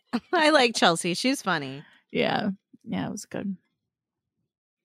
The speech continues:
Speaker 1: I think
Speaker 2: Um,
Speaker 1: Chelsea's funnier than what's her face?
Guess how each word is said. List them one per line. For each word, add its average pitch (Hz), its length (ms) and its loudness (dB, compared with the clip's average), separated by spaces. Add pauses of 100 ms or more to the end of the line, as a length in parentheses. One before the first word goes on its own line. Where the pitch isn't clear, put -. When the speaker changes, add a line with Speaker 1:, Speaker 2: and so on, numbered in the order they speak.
(480)
Speaker 1:
I 240 60 8
think 233 180 6
Speaker 2:
Um, 190 60 8
Speaker 1:
Chelsea's 185 440 6
funnier 196 480 4
than 156 240 2
what's 170 220 4
her 160 80 2
face? 127 520 0